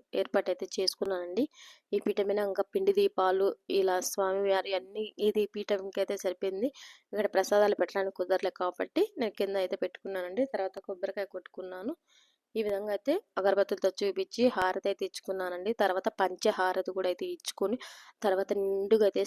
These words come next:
స్వామివారికి అయితే ధూపం అయితే వేసుకున్నానండి. చాలా మంచిగా అనిపించింది. తర్వాత ఇంకా ప్రసాదం అయితే నువ్వుల లడ్డు పెట్టుకున్నాను. పండ్లు పెట్టుకొని ఇక్కడ తాంబూలం కింద అరటి పండ్లన్నీ పెట్టుకొని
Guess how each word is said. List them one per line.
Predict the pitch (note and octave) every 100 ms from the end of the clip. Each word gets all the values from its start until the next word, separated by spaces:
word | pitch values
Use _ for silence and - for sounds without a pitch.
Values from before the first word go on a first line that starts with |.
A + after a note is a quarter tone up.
| -
స్వామివారికి | - F#3 G3 G#3 F#3 G3
అయితే | G#3 G3+ G3
ధూపం | F#3 G#3 G3
అయితే | F3+ F#3+
వేసుకున్నానండి. | F3+ - G3+ G3 F3+ F3 F3+ A#3 - _ - - _ -
చాలా | G#3+ G3 G3+
మంచిగా | F#3+ G3 A3 G3+
అనిపించింది. | F3 G3 - F#3+ F#3 G#3 E4+ -
తర్వాత | G#3+ G3 A3 G#3+
ఇంకా | G#3 G3 -
ప్రసాదం | G3+ F3 G#3+ G3+ F#3+
అయితే | - C#4 E4 - - _ -
నువ్వుల | A3 A3+ A3 G3+
లడ్డు | F#3 G3+
పెట్టుకున్నాను. | G3 - G3 F#3 F#3+ -
పండ్లు | G3+ F#3+ G#3 G3+
పెట్టుకొని | F#3 - G3 C4 D4+
ఇక్కడ | - G#3 E4 - _
తాంబూలం | A#3 G#3+ G#3 G#3
కింద | G#3 G3+
అరటి | F3 -
పండ్లన్నీ | G#3 G3+ G3 F#3+ -
పెట్టుకొని | - - G3+